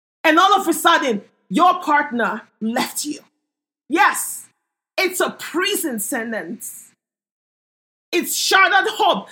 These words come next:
shattered dreams. Paul was a man of God. Paul was somebody who was well trained. He was better than his peers in his academic excellence. There was so much hope in future for him.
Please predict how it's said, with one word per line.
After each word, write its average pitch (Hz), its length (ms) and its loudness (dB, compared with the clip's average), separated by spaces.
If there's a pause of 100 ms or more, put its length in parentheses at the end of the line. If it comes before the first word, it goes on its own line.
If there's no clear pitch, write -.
shattered 359 540 2
dreams. 302 680 -6 (260)
Paul 370 260 4
was 320 160 2
a 311 80 4
man 330 300 4
of 262 160 0
God. 320 320 4 (460)
Paul 403 260 4
was 349 240 0
somebody 359 360 2
who 381 160 4
was 349 220 2
well 349 380 4
trained. 330 720 -4
He 415 140 0
was 359 320 2 (140)
better 349 500 4
than 330 200 2
his 302 300 0 (300)
peers 330 580 2 (240)
in 330 460 0 (240)
his 320 360 0
academic 320 800 0 (100)
excellence. - 960 -6 (500)
There 359 140 2
was 339 200 2
so 415 180 2
much 403 260 2
hope 415 340 2
in 330 140 0
future 370 720 -2
for 320 180 2
him. 311 400 0